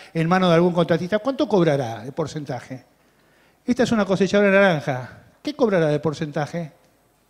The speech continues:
Estamos hablando de porcentaje naranja, ¿eh? Pasamos de tronco a naranja. No sé si te das, das dando cuenta, estoy tomándolo un poco en chiste. ¿Me entendés, no?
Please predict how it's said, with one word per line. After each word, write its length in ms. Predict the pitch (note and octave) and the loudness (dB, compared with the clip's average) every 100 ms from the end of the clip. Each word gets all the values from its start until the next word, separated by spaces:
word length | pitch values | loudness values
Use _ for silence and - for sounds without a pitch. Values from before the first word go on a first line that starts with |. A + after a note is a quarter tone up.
| _ _ | _ _
Estamos 220 | - A3+ | -4 0
hablando 120 | A#3 | 2
de 80 | A#3+ | 4
porcentaje 400 | G#3+ F#3+ G#3+ G#3 | 2 0 0 2
naranja, 560 | G3 F#3+ D3 - C3+ | 4 4 2 0 -2
¿eh? 140 | E3 D3+ _ _ _ _ | -2 -6 _ _ _ _
Pasamos 360 | - D3+ G#3+ G#3+ | -4 -2 2 2
de 60 | |
tronco 360 | G3 A3+ C4 B3+ | 6 6 6 6
a 60 | G#3 | 4
naranja. 580 | F3 C#3+ B2+ - G#2 - _ - - - | 2 0 -4 -12 -14 -18 _ -20 -20 -16
No 180 | D3+ D3+ | -6 -4
sé 140 | F#3+ | -2
si 80 | F3 | -4
te 80 | E3+ | -2
das, 280 | E3+ E3 D3+ - | 0 0 -2 -6
das 200 | D#3+ D#3+ | -2 0
dando 180 | E3 E3 | 0 0
cuenta, 240 | E3+ F3 | 0 0
estoy 180 | E3+ E3 | 0 0
tomándolo 720 | D#3 D3+ D#3 D#3+ F3+ - - - - | 0 0 0 0 0 -4 -14 -20 -14
un 100 | C#3+ | -6
poco 160 | D3+ | -4
en 60 | D#3 | -2
chiste. 400 | D#3+ C#3+ B2+ G#2+ - _ _ _ _ - | -4 -8 -10 -16 -20 _ _ _ _ -16
¿Me 80 | C3+ | -10
entendés, 340 | C#3 D#3+ B2 | -4 -4 -4
no? 180 | B2+ | -6